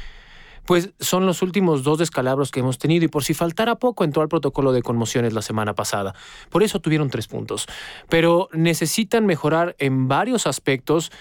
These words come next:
Hace unas dos, tres semanas decía, "No, todavía tienen tiempo".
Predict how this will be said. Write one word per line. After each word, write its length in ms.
Hace 460
unas 580
dos, 300
tres 160
semanas 340
decía, 300
"No, 260
todavía 380
tienen 300
tiempo". 380